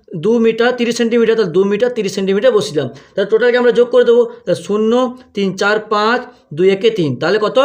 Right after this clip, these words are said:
দুটি টুকরো দৈর্ঘ্য তিন মিটার পঞ্চাশ সেন্টিমিটার। তারপর দেখো কী বলছে?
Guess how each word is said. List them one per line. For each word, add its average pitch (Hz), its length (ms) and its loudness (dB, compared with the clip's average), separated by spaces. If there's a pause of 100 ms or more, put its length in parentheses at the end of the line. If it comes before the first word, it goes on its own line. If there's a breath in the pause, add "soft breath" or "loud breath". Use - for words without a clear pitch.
(400 loud breath)
দুটি 196 260 -2
টুকরো 214 240 4
দৈর্ঘ্য 196 320 4
তিন 214 380 0
মিটার 208 400 0 (220)
পঞ্চাশ 190 420 0
সেন্টিমিটার। 165 720 -2 (1000 soft breath)
তারপর 202 240 2
দেখো 277 140 4
কী 269 100 0
বলছে? 247 340 4